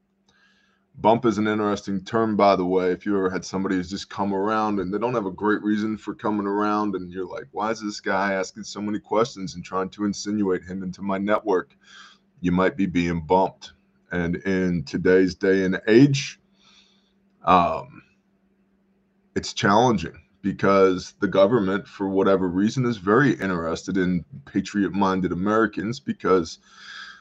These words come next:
uh, Christopher Wray of the F B I has defined domestic terrorists as freedom-loving Americans. That's a fact. That's not conjecture.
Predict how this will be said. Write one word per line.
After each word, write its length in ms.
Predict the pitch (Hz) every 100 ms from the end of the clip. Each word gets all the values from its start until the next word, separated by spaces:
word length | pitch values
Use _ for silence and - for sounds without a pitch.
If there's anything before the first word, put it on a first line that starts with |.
| _ -
uh, 340 | 95 90 82
Christopher 520 | - 127 104 - -
Wray 200 | 92 98
of 80 | 95
the 120 | 92
F 120 | 90 90
B 140 | 95
I 240 | 98 101
has 280 | 101 101 95
defined 800 | 98 98 101 - - 95 95 90
domestic 520 | 92 90 90 87 -
terrorists 540 | - 98 92 90 - -
as 220 | 85 85
freedom-loving 680 | - 95 90 85 85 82 85
Americans. 720 | 87 104 98 - 69 67 - _ _ _
That's 220 | 78 82 -
a 60 |
fact. 680 | - 104 90 76 - - - _ _
That's 220 | - 80 95
not 200 | 85 -
conjecture. 760 | 87 80 98 - - - -